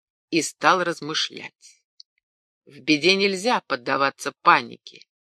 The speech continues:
Беде надо смотреть прямо в лицо. Это долг каждого, если только он не дурак. Не пытаться понять, но действовать.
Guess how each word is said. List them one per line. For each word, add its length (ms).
Беде 440
надо 280
смотреть 560
прямо 360
в 60
лицо. 520
Это 280
долг 320
каждого, 580
если 300
только 360
он 200
не 100
дурак. 360
Не 180
пытаться 580
понять, 640
но 160
действовать. 800